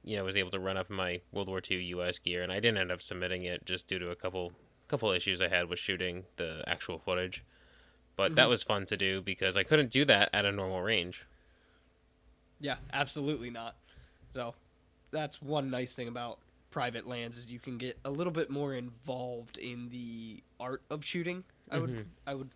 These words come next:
Speaker 2: you know, classify it as, where you're not just, like, a,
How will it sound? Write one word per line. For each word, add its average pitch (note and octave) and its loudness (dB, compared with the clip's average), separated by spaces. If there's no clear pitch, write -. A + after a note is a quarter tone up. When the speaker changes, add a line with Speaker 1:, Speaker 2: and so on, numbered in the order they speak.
Speaker 2:
you C3+ -6
know, A#2 -6
classify C3 -2
it C3+ 0
as, C3+ -2
where C3+ -6
you're B2+ -6
not C3+ -4
just, B2+ -6
like, B2+ -8
a, A#2+ -10